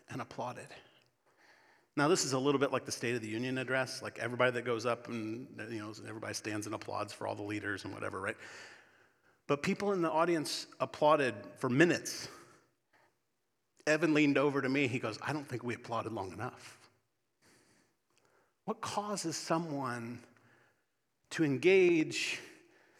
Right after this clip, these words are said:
at this kind of a level? What causes people to be so excited that they would surrender their lives willingly for the sake of the gospel?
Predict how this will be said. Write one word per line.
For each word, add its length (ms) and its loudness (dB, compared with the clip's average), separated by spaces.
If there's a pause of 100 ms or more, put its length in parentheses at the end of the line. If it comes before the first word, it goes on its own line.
(760)
at 160 -6
this 160 -4
kind 240 -2
of 80 -4
a 40 -2
level? 380 -6 (2000)
What 160 -4
causes 560 6
people 280 2
to 40 4
be 120 0
so 240 4
excited 720 6 (240)
that 140 4
they 120 12
would 260 4
surrender 680 6
their 180 4
lives 560 6
willingly 800 2 (960)
for 140 -10
the 100 -8
sake 240 -6
of 80 -8
the 40 -14
gospel? 520 -10